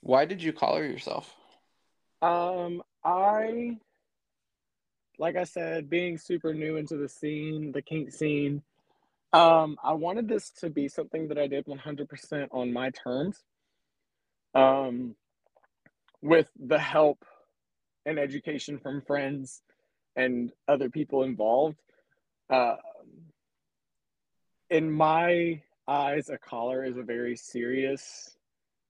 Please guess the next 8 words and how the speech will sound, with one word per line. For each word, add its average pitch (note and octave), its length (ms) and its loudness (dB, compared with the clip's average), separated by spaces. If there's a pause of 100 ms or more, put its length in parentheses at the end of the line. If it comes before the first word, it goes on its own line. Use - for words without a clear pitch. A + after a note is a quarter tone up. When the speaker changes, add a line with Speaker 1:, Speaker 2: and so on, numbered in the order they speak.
(360)
Speaker 2:
commitment. D3 500 -2 (1080)
Um, A#2+ 600 0 (720)
it C3+ 180 -2 (580)
shows C#3+ 440 2
your C3+ 520 2
connection C3+ 880 -2 (840)
and B2 120 2
attachment B2 580 0